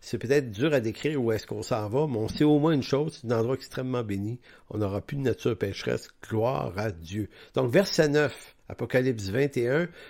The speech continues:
euh, lisons ce dernier texte qu'on va commenter un peu et qu'on, et qui va nous en dire quand même, euh, assez long sur les images utilisées par Jean ici. «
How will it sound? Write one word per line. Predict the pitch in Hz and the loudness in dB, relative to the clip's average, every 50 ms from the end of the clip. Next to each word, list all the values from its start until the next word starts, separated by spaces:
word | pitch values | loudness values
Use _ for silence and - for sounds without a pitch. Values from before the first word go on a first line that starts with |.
| - - _ | -20 -16 _
euh, | - - 113 - - | -8 -6 -6 -4 -4
lisons | 117 113 123 123 131 160 175 165 | -4 -4 -2 2 2 2 2 2
ce | - - | 0 -2
dernier | 117 98 117 139 147 143 131 117 110 | -2 0 0 2 2 2 2 0 0
texte | - 151 165 160 - - | 0 -2 -2 -2 -4 -4
qu'on | 120 110 | -2 -2
va | 107 117 | -2 -2
commenter | - 123 117 113 113 107 107 - - | 0 0 0 0 0 -2 -2 -2 -2
un | 123 117 107 | 0 0 -2
peu | - - 127 151 143 | 0 0 0 0 -2
et | 117 | -4
qu'on, | - - 113 107 104 98 95 - - - - - - _ | -4 -4 -4 -2 -2 -4 -6 -8 -12 -20 -20 -20 -18 _
et | - 107 | -10 -10
qui | - - 117 | -8 -8 -4
va | 104 120 135 | 0 2 2
nous | 139 127 104 139 | 4 2 2 2
en | 131 123 120 110 | 2 2 2 0
dire | 98 113 160 180 175 - - - | -2 -2 -2 -4 -4 -4 -4 -4
quand | 117 117 113 | -2 -2 0
même, | 113 127 143 151 151 139 120 113 | 0 0 0 0 0 -2 -2 -2
euh, | 107 101 98 101 - | -2 -2 -2 -4 -6
assez | 107 110 - - - 143 | -6 -8 -6 0 2 2
long | 127 120 120 123 131 135 139 | 2 4 2 0 -2 -4 -8
sur | - - - - 113 113 117 123 123 131 - - - - - - _ _ _ - | -14 -16 -10 -6 -4 -2 -2 -2 -2 -4 -8 -14 -20 -20 -20 -20 _ _ _ -6
les | 107 110 98 98 113 | -6 -4 -4 -2 -2
images | 123 123 131 135 135 127 104 104 | 0 2 2 4 2 2 0 -2
utilisées | 98 - - 117 110 104 95 107 120 120 | -6 -4 -4 -4 -2 -2 0 0 0 0
par | 117 107 98 92 | 0 -2 -4 -4
Jean | 87 104 101 | -4 -4 -4
ici. « | 95 95 90 - - - - 87 85 | -4 -4 -6 -8 -12 -14 -16 -16 -18